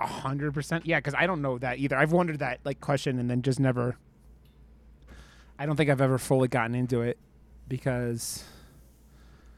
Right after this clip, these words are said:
that would require, I don't know, thinking and, I don't know. <laughs> And it's an investigation, man. Like, that's the kind of stuff, too, that, like, if you don't know, Hollywood's really weird with, like,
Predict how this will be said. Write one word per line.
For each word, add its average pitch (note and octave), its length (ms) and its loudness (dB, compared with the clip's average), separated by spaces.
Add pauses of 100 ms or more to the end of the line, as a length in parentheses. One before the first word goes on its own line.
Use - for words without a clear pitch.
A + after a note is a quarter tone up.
(240)
that C3+ 180 2
would C3+ 160 2
require, C3 600 0 (380)
I B2+ 40 -8
don't A#2 260 -8
know, G#2+ 80 -10 (280)
thinking B2+ 500 2
and, A2+ 260 -4 (320)
I A#2 60 -6
don't A2+ 100 -6
know. B2 140 0
<laughs> - 40 -16 (2500)
And F3 180 -4 (160)
it's B3+ 220 -8
an E4+ 80 0
investigation, D#3+ 640 0
man. F3 260 2
Like, A#3 160 2
that's D4 180 4
the D4+ 60 -12
kind D4 180 2
of F#3 60 -4
stuff, - 180 -2
too, G3+ 180 0
that, D#3 180 2
like, C#3+ 280 0 (500)
if - 60 -14
you D#4 60 8
don't E4+ 160 6
know, E3 180 8
Hollywood's D3+ 480 2
really C#3 220 4
weird B2+ 400 2
with, A#2+ 200 -4
like, A#2 260 -4